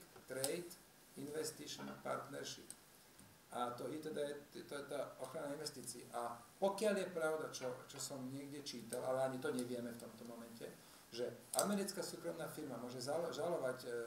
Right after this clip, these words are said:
Slovensko za to, že jej nedovolíme pri Jahodnej ťažiť urán a môže takýto spor na nejakom medzinárodnom arbitrárnom súde, ktorý vôbec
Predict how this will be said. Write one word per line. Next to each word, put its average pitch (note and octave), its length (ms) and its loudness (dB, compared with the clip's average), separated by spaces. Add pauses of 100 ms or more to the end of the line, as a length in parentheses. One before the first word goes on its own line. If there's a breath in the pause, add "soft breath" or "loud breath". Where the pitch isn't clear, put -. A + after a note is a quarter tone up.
(160)
Slovensko D3+ 960 2
za B2 240 8
to, D3 160 2
že C#3+ 160 0
jej B2+ 160 0
nedovolíme C#3 640 -2
pri B2 240 0
Jahodnej C3+ 320 0
ťažiť C3 480 -8
urán G#2+ 400 -2 (480 loud breath)
a - 80 2
môže E3 320 2
takýto D3+ 320 -4
spor C#3+ 400 2
na B2 80 0
nejakom B2+ 480 0
medzinárodnom F3+ 640 2
arbitrárnom C#3+ 640 -2
súde, B2 320 -4
ktorý B2 240 -4
vôbec D3 160 -2